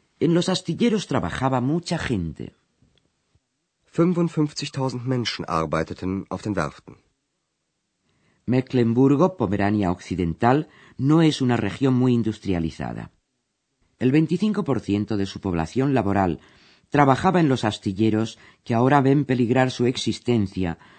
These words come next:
Speaker 1: porque la construcción naval es más barata en otros países.
Speaker 2: Heute ist die Werftindustrie gefährdet, weil in anderen Ländern der Schiffsbau nicht so teuer ist.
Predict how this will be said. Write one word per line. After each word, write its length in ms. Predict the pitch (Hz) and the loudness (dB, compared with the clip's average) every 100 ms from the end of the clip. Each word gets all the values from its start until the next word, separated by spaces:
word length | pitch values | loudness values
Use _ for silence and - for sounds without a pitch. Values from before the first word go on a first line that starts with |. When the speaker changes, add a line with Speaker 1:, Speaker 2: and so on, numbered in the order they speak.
| _ | _
Speaker 1:
porque 260 | 127 120 131 | -2 0 0
la 140 | 110 | 0
construcción 600 | 113 113 - 98 - 127 | 0 -4 -4 -4 0 2
naval 360 | 127 127 123 123 | 2 4 2 2
es 220 | - 98 95 | -2 -4 -2
más 340 | 104 139 117 | 0 0 0
barata 560 | 92 107 117 120 113 - | -2 0 -2 -2 -4 -4
en 180 | 107 95 | -4 -4
otros 400 | 85 - 98 - | -4 -4 -6 -6
países. 680 | 123 135 113 - 101 - - _ _ _ _ _ _ _ _ _ _ _ - | -4 -2 -4 -10 -14 -16 -20 _ _ _ _ _ _ _ _ _ _ _ -2
Speaker 2:
Heute 280 | 95 101 101 | 0 2 -2
ist 120 | - | -6
die 120 | 104 | -2
Werftindustrie 640 | 90 85 - 95 92 - | 0 -2 -4 -10 -8 -8
gefährdet, 520 | 98 - 127 110 73 - _ _ - | -6 -2 -2 0 -4 -6 _ _ -4
weil 180 | 95 92 | 0 0
in 80 | 92 | 0
anderen 380 | 95 101 101 | -2 0 0
Ländern 360 | 98 90 92 101 | 2 0 0 0
der 100 | 92 | -2
Schiffsbau 500 | - 98 - - 87 | -4 -4 -6 -4 -4
nicht 160 | 90 - | -4 -8
so 80 | |
teuer 340 | 101 135 117 69 | -8 -4 -4 -4
ist. 360 | 50 - - | -10 -18 -20